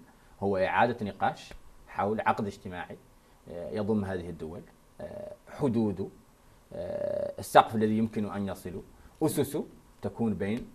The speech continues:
أهل مالي أنفسهم. وأعتقد أنهم لن يعوزهم، آه، سبيل للاتفاق على مصالحهم، على استقرار بلدهم، لكن الأجندات كما أشرت وكما أكرر هي التي تشوش،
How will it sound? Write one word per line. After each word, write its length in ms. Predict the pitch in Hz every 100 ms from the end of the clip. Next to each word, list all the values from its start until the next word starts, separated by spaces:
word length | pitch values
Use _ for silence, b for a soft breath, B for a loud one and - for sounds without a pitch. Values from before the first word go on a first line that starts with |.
| -
أهل 160 | 101 98
مالي 240 | 92 90
أنفسهم. 420 | 87 98 - 104
وأعتقد 340 | 110 104 123 127
أنهم 200 | 120 107
لن 140 | 123
يعوزهم، 720 | 139 135 - 104 104 113 226 233 -
آه، 720 | - - - - - - -
سبيل 380 | - 104 101 101
للاتفاق 540 | 92 - 95 87 104 - b b b
على 240 | - 92 92
مصالحهم، 540 | 92 95 85 - - - - b b
على 180 | - 92
استقرار 400 | - - 101 92
بلدهم، 380 | 85 85 82 104 - b b b -
لكن 420 | 110 131 156 170 - - -
الأجندات 640 | 107 104 110 113 - - - - - - - -
كما 240 | 196 87
أشرت 220 | 82 101 104 - -
وكما 320 | 92 90 80
أكرر 340 | - 90 98 - - b b
هي 80 | 95
التي 200 | 92 98
تشوش، 540 | - - 104 123 -